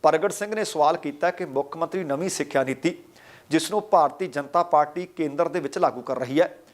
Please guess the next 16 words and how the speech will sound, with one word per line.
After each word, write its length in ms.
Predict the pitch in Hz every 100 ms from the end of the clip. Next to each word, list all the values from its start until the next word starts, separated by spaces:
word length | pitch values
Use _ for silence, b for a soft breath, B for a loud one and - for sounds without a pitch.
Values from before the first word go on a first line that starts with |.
| b b 165
ਅਤੇ 240 | 165 208
ਪੰਜਾਬ 580 | 208 160 135 143 156 151
ਦੇ 120 | 185
ਦਰਿਆਵਾਂ 540 | 175 139 139 135 165 180
ਅਤੇ 240 | - 185 185 -
ਐਸ 300 | 156 - 175
ਵਾਈ 260 | 151 156 160
ਐਲ 160 | 143
ਵਰਗੇ 240 | 143 147 175
ਮੁੱਦਿਆਂ 320 | 127 110 160
ਬਾਰੇ 200 | 143 165 175 -
ਕਿਉਂ 160 | 190 214
ਗੱਲ 200 | 147 127
ਨਹੀਂ 160 | 123 120
ਕਰ 160 | 139
ਰਹੇ? 260 | 135 156